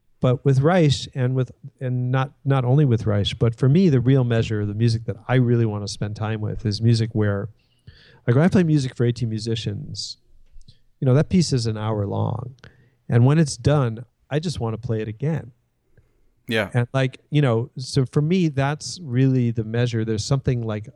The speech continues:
Speaker 1: about a piece like that where you're putting everything you have into it on every level, but it's giving you something back. You know, it's feeding you. Some of that is really mechanical. You know, it just, like, in Reich's case, like,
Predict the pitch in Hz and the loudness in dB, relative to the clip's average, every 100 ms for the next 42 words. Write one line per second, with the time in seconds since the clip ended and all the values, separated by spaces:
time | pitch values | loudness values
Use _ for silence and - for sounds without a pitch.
0 | - 120 117 117 131 123 - 131 120 113 | -10 -4 0 0 -2 -8 -4 -2 0 -2
1 | 110 113 107 107 101 104 101 - 156 131 | -2 0 -2 -2 -2 -2 -2 2 2 2
2 | 117 123 135 131 113 104 107 120 120 110 | -2 -2 2 2 2 0 2 2 4 2
3 | 104 - _ _ _ - 127 123 110 107 | 0 -6 _ _ _ 0 2 4 2 -2
4 | 107 110 - 131 131 120 117 123 139 143 | -4 -6 -2 0 2 2 4 2 2 -2
5 | 143 _ _ _ _ _ - - _ _ | -4 _ _ _ _ _ -20 -20 _ _
6 | _ 139 127 _ - 156 - 117 143 139 | _ 0 0 _ -4 -4 -4 -4 -2 0
7 | 123 113 - 117 113 104 104 104 101 - | -2 -2 -2 -4 -4 -10 -12 -14 -16 -20
8 | _ _ _ 120 107 113 _ _ - 123 | _ _ _ -4 -4 -6 _ _ -6 -4
9 | - - 147 139 110 104 107 165 _ _ | -2 2 4 4 2 0 0 -4 _ _
10 | - - 190 233 185 175 135 143 147 147 | -8 -2 2 2 2 2 0 0 0 0
11 | 139 - 196 247 - 101 120 208 143 131 | -2 -4 -4 -4 -4 -6 -6 -2 2 4
12 | 123 120 156 131 - - 127 127 131 123 | 4 4 2 0 -4 -2 -2 -2 -4 0
13 | 135 165 160 - 139 120 117 127 113 | 0 0 -4 -2 0 2 0 -2 -4